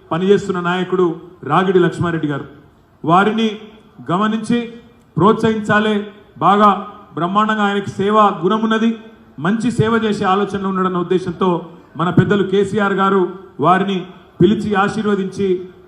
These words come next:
పార్లమెంట్ అభ్యర్థిగా ప్రకటించడం జరిగింది. ఇవాళ మల్కాజ్గిరి పార్లమెంట్లో మన పోటీ కాంగ్రెస్తో లేదు. ఇప్పుడే వారే అన్నారు, మీకు కూడా తెలుసు, కాంగ్రెస్ అభ్యర్థి ఇవాళ కేవలం ఒక డమ్మీ అభ్యర్థిని,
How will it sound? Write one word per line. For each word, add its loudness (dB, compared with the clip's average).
పార్లమెంట్ 0
అభ్యర్థిగా -2
ప్రకటించడం -4
జరిగింది. -6
ఇవాళ 4
మల్కాజ్గిరి 0
పార్లమెంట్లో 0
మన -4
పోటీ 2
కాంగ్రెస్తో -2
లేదు. -4
ఇప్పుడే 2
వారే 4
అన్నారు, 4
మీకు 0
కూడా 4
తెలుసు, 0
కాంగ్రెస్ 2
అభ్యర్థి -4
ఇవాళ 2
కేవలం 0
ఒక -4
డమ్మీ -4
అభ్యర్థిని, -4